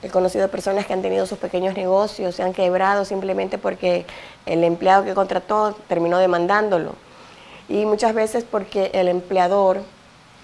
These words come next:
con un negocio nuevo, no lo afilió al ies, no lo afilió en tal cosa, porque no le alcanzaba. Por ejemplo, si tienes que pagar un sueldo básico de cuatrocientos y algo, si lo tienes que afiliar al ies, tienes que pagarle tantos beneficios que ese sueldo se duplica para el empleador.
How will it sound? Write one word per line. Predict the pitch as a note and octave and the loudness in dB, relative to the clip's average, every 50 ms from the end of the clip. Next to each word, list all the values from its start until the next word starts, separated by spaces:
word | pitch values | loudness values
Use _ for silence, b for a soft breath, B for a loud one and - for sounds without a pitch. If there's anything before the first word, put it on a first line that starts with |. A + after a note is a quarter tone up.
| - - - - | -20 -20 -20 -4
con | - F3 F3 | 2 4 4
un | F3+ F#3 | 6 6
negocio | G3 F#3+ G3 G3 G3 - | 4 4 2 2 2 0
nuevo, | G3 G3 G3+ G#3+ G#3+ F#3+ F3+ F3 F3 G3+ G#3 G3+ - - - - B B B B B B B B - | 0 2 2 4 2 4 4 2 2 0 -2 -8 -14 -20 -20 -20 B B B B B B B B 2
no | - F#3 | 4 6
lo | G3 G3 | 6 6
afilió | G3 - F#3+ F3+ F#3 F#3 | 6 4 2 4 6 4
al | F3+ F#3+ | 4 4
ies, | G#3 A3 A3+ A3 G3+ G3+ G3+ G3+ G3 G3+ | 2 2 2 4 4 4 4 4 2 0
no | F#3+ F3+ | 2 4
lo | F3+ | 4
afilió | F3+ F3+ - F#3 F3+ F3+ F3+ | 2 2 0 -2 0 2 0
en | F3 | 2
tal | F3 F3 F3 | 0 -2 -2
cosa, | - G#3 G#3+ C4+ A#3 | 0 -2 0 0 -2
porque | A3+ - - F3+ | -4 -4 -2 0
no | F3 F#3+ | 2 4
le | G#3 G#3+ | 4 4
alcanzaba. | G3 G3+ F#3 E3+ E3+ F3 - C#4+ A#3 F#3 E3+ - - - - | 2 2 0 0 0 0 0 0 0 2 0 0 -4 -10 -6
Por | - G3 | -4 -2
ejemplo, | G#3+ G#3 F#3+ G3 F3+ | 0 0 0 0 -2
si | - F#3 - - - - | -4 -6 -12 -14 -20 -10
tienes | - C4 A#3+ C4+ B3+ B3 | -2 0 2 2 2 0
que | - C4 | -2 -4
pagar | - A3 G3 G3+ G#3+ | -2 0 2 2 2
un | A3+ A3 | 2 2
sueldo | G#3+ - G#3 G#3 G#3 G#3 | 2 0 0 2 2 2
básico | G3 G3 G3+ G3+ - - G#3 | 2 2 2 0 -2 -2 -2
de | F3+ | 0
cuatrocientos | F3 E3+ D#3+ - D#3+ - - F#3+ F#3+ F#3+ - F#3+ F#3 | 0 0 -2 -2 -4 -2 0 -2 0 0 -2 -4 -2
y | - E3+ | -2 0
algo, | D#3+ D3 C#3 C3+ - - C#3+ - - - - - - - - - - - - - - - - - - - B B B B B B B B B B | 0 0 0 -2 -4 -6 -8 -10 -14 -20 -20 -20 -20 -20 -20 -20 -20 -20 -20 -20 -20 -20 -20 -20 -20 -20 B B B B B B B B B B
si | - A3 | 0 0
lo | G3+ G3 | 2 2
tienes | G#3 A3+ B3+ B3 | 4 4 4 6
que | - B3 | 4 4
afiliar | A#3+ A#3 G#3 G#3+ G#3+ | 2 4 4 6 6
al | G#3+ G#3 G#3 | 6 6 6
ies, | G3+ G3 G3 G#3 G#3 | 4 2 2 0 0
tienes | - G3+ G3+ G3 - | 0 -2 -2 -2 -2
que | - - | -6 -2
pagarle | - F3 E3+ F3 F#3+ F#3+ | 0 0 0 0 -2 -4
tantos | F3+ - - G3 G#3+ A3 A3+ A3+ A3+ - A#3 A3 A3 A3 - - - - | -4 2 4 6 6 6 4 2 2 2 2 2 2 0 -4 -10 -8 0
beneficios | G#3 F#3 F3 F3 E3+ - G3 F3+ - - F3+ F3+ F3+ F3+ | 2 4 4 4 2 0 -4 -4 -2 0 0 0 0 2
que | F#3 F#3 | -2 -2
ese | F3+ G#3+ | -2 -2
sueldo | G3 - G3+ F#3+ G3 | -4 -2 -2 -2 -2
se | - - F#3 | -2 -2 -2
duplica | E3+ D3+ C#3+ - - - D4+ - - - F3+ D#3 | -2 -2 -4 -4 -4 -4 -4 -4 -2 -2 -2 0
para | - D#3 D3 D3 | 0 0 0 0
el | C#3+ | -2
empleador. | C#3+ C#3+ C#3+ D#3 D3 C#3+ C#3+ C#3+ C#3 C#3 C#3+ | -2 -4 -4 -2 -2 -2 0 -2 -2 -4 -6